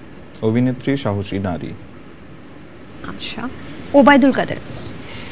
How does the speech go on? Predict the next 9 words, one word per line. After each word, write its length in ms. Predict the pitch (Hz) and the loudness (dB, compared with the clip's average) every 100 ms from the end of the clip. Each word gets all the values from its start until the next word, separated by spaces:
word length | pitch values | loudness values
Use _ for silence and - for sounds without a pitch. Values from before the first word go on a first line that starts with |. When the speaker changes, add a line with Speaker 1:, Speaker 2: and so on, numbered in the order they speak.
| - - - - - - - - - - - - - - - 117 | -10 -8 -6 -2 4 6 6 4 0 -6 -16 -18 -18 -18 -6 4
Speaker 1:
ওবায়দুল 380 | 127 135 139 | 6 8 6
কাদেরের 680 | 135 127 123 131 127 123 120 | 6 6 8 8 8 6 4
ব্যাপারে 560 | 101 104 104 110 123 123 | 0 2 4 4 4 6
যে 200 | 110 113 | 6 6
বিশেষণটা 800 | 104 107 - 120 120 127 110 92 | 4 2 0 0 2 2 2 2
এমনিতেই 600 | 98 104 107 120 117 107 | 2 2 4 4 4 6
জাতি 280 | 104 101 110 | 4 4 2
দিয়েছে, 440 | 104 104 104 139 | 4 2 2 -2
ওটা, 460 | 143 101 95 90 | -2 -2 -2 -2